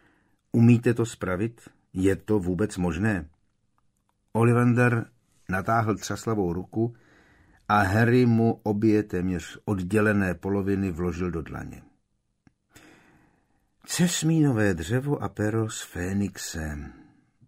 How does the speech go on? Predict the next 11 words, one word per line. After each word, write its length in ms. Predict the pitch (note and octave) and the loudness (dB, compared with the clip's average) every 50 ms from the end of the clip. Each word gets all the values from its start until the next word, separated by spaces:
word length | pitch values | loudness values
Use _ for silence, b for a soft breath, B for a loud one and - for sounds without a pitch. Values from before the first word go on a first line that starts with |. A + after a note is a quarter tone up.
| _ _ _ - | _ _ _ -6
konstatoval 920 | G#2+ G#2+ G2+ - - A2 G#2 G2+ - G2 F#2 G2 G2 G2 G2 G2 F2+ E2+ | -2 -2 -2 -2 -2 -6 -4 -4 -4 -4 -2 -2 -2 -2 -2 -2 -4 -6
roztřeseným 760 | F2+ F2+ - - - - - G2+ F2+ - - G2 F#2 F2+ E2 | -8 -8 -10 -10 -14 -12 -10 -10 -10 -8 -6 -6 -6 -4 -4
hlasem 380 | D2+ E2 E2 D#2+ - F#2 F2+ F2 - | -6 -6 -8 -8 -8 -8 -8 -8 -8
Ollivander. 580 | - E2+ E2 D#2+ D#2+ D#2+ D#2+ D#2 D2+ D2 D#2 - _ _ b b b b b b b b b b b b b b b b b b - | -8 -8 -8 -6 -6 -8 -8 -8 -10 -10 -14 -16 _ _ b b b b b b b b b b b b b b b b b b -12
„Jedenáct 840 | F2+ D#2+ E2 A2 A#2+ C3 C#3 C3+ C3 C3 C3 B2 A#2+ - - - | -10 -6 -4 -2 0 0 0 0 0 0 -2 -2 -4 -8 -14 -16
palců, 600 | - - G2 G2+ G#2+ A2+ A#2 - - - F2+ E2+ E2 | -14 -8 -4 -2 -2 -2 -2 -4 -10 -10 -8 -6 -4
hm, 460 | F#2 G2 B2 - - - - F3 E3 D3 - | -4 -2 -2 -2 -4 -4 -6 -6 -8 -12 -12
pěkná 580 | - - G2 A#2 A#2+ - - F2+ F2+ F2 F2 E2+ | -10 -6 -6 -6 -6 -6 -8 -6 -6 -6 -8 -8
a 160 | - - D#2 | -10 -12 -12
podajná.“ 920 | - - - A#2+ A2+ F#2 E2+ D2+ D2 D2 C#2+ C#2+ C#2+ - - - - - - _ _ _ _ _ _ _ _ _ _ _ _ _ _ _ _ _ _ _ _ | -10 -4 -2 -2 0 0 -2 -4 -4 -8 -10 -12 -12 -14 -14 -16 -18 -20 -20 _ _ _ _ _ _ _ _ _ _ _ _ _ _ _ _ _ _ _ _
„Ano“ 400 | - - B2+ B2 A2 E2+ D2 D2 | -4 0 2 2 2 2 -2 -8